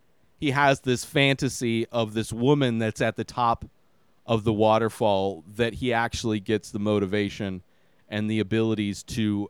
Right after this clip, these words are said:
actually get up the waterfall. And it's, like, this beautiful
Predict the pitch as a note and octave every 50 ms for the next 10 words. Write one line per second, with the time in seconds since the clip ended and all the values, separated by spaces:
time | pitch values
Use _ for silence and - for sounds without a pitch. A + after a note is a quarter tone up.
0 | _ - A2 G#2+ A#2 - - - A#2 G#2+ G2+ F2+ F#2+ _ - G#2+ G2+ G#2 G#2 G2+
1 | - - F#2+ F2 G2 G2 G2+ G2+ F#2+ - - G#2 F#2 F2+ F#2 - - - - -
2 | - D#3+ F#3+ - C4 B3+ A3 - C4 F#3+ D#3+ D#3+ - A#2+ C3+ E3 A3 C4 D4+ B3+
3 | - C4 B3 A#3 A3+ G#3+ G3+